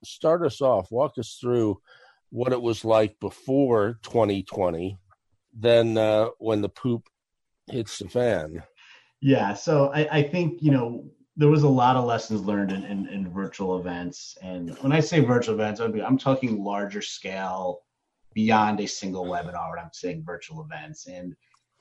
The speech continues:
Speaker 2: you know, what we've learned over time is the, the most important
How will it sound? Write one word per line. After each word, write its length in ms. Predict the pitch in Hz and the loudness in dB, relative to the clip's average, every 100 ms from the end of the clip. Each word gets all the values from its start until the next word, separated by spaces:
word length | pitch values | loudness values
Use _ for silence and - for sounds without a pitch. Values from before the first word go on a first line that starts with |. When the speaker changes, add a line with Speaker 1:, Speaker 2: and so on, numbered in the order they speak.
| _ | _
Speaker 2:
you 100 | 127 | 0
know, 80 | 123 | 2
what 220 | 117 120 | 2 2
we've 200 | 139 139 | 8 8
learned 300 | 131 131 127 | 10 8 8
over 240 | 113 107 107 | 4 2 0
time 540 | - 104 104 104 104 | 0 -2 0 0 -2
is 240 | 104 101 98 | -4 -8 -8
the, 140 | 107 123 | -10 -6
the 80 | |
most 360 | 120 139 147 - | 2 6 6 6
important 560 | 120 - 110 107 104 | -2 0 2 2 -2